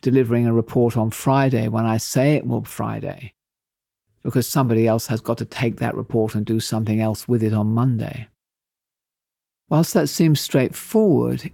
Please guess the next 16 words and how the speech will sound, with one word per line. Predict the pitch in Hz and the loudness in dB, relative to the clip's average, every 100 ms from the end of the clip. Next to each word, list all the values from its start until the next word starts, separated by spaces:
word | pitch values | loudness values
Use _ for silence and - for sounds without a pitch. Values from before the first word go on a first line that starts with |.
| - | -2
it | 135 | 2
actually | 139 143 - 139 | 2 -2 0 0
requires | 131 - 135 127 127 | 0 0 2 2 0
a | |
particular | 120 117 - 175 - - 131 | -2 -4 -4 -4 -2 0 2
mindset. | 127 131 135 139 131 - 117 - - - _ _ _ _ _ _ _ _ _ | 4 4 4 4 2 -2 -8 -10 -12 -20 _ _ _ _ _ _ _ _ _
First | _ - 180 185 | _ 2 2 2
of | 180 | 2
all, | 160 135 | 2 4
that | 113 113 | 2 2
giving | 139 135 131 | 2 4 4
my | 123 120 | 4 2
word | 117 117 113 110 - _ | 2 4 4 2 -2 _
really | 117 120 131 127 120 | -2 2 4 4 2
does | 117 123 120 117 | 2 2 2 2
matter, | 120 117 104 - - | 0 0 -2 -10 -12